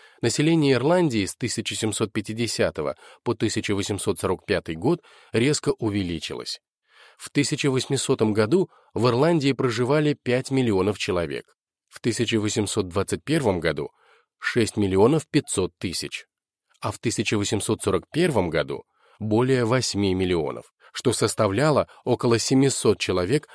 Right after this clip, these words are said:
на квадратную милю. При этом между регионами существовали значительные различия. Западные и южные графства,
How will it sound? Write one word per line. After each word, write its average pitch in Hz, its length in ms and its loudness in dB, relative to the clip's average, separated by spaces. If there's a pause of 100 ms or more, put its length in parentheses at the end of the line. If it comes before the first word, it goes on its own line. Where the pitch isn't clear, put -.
на 117 120 2
квадратную 95 680 2
милю. 76 360 -4 (640)
При 113 120 2
этом 156 440 -2 (220)
между 113 300 4
регионами 113 680 4 (180)
существовали 139 760 0
значительные 110 720 2
различия. 85 680 -4 (420)
Западные 110 600 2
и - 140 -4
южные 107 500 2
графства, 82 500 -2